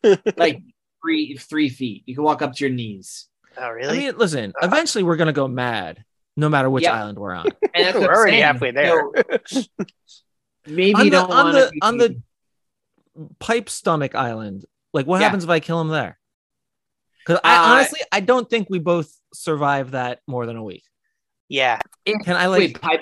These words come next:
Speaker 2: Stomach Island?
Speaker 3: Yeah.
Speaker 1: We, we could, we could do the, the Murder Island for a week without murdering each other, I'm pretty sure. But the, but the Pipe Stomach one, maybe not.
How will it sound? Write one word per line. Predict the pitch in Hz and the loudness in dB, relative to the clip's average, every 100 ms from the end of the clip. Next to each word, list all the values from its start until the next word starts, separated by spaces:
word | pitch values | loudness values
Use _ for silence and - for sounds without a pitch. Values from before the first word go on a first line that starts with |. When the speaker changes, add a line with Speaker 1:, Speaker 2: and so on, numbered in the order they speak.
| - | -2
Speaker 2:
Stomach | 175 180 190 | -4 -2 0
Island? | 190 202 226 240 | 0 2 0 -2
Speaker 3:
Yeah. | 165 - | -2 -2
Speaker 1:
We, | 165 196 | -6 -4
we | 214 233 | -4 -2
could, | 269 185 | -4 -2
we | 196 | -2
could | 262 208 | -2 0
do | 226 214 | 0 4
the, | 196 175 156 | 6 6 4
the | 180 156 | 0 2
Murder | 160 185 190 | 2 4 4
Island | 175 185 190 185 | 4 2 -2 -8
for | - 185 | -8 -4
a | |
week | 180 180 180 | -2 -4 0
without | 170 180 | 2 2
murdering | 170 180 180 180 | 0 -2 -4 -10
each | 180 185 | -6 -4
other, | 180 | -2
I'm | 180 | -2
pretty | 170 170 | -4 -8
sure. | 170 185 175 - - | -6 -4 -4 -6 -16
But | 151 | -8
the, | - - _ _ - | -6 -8 _ _ -12
but | 143 | -12
the | 143 | -6
Pipe | 160 160 | -4 -4
Stomach | - 160 165 - | -4 -8 -8 -8
one, | 170 170 - _ _ _ _ | -12 -12 -18 _ _ _ _
maybe | 139 123 120 | -16 -14 -14
not. | 107 | -16